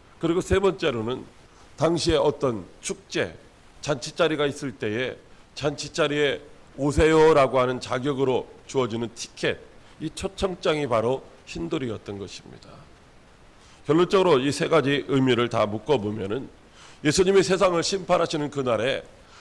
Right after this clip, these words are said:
세상에 물들지 않고 하나님보다 세상을 더 사랑하는 우상 숭배나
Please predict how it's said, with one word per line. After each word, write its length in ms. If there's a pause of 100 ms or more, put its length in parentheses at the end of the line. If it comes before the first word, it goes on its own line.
세상에 400
물들지 640
않고 640 (200)
하나님보다 560
세상을 420
더 140
사랑하는 400
우상 400
숭배나 640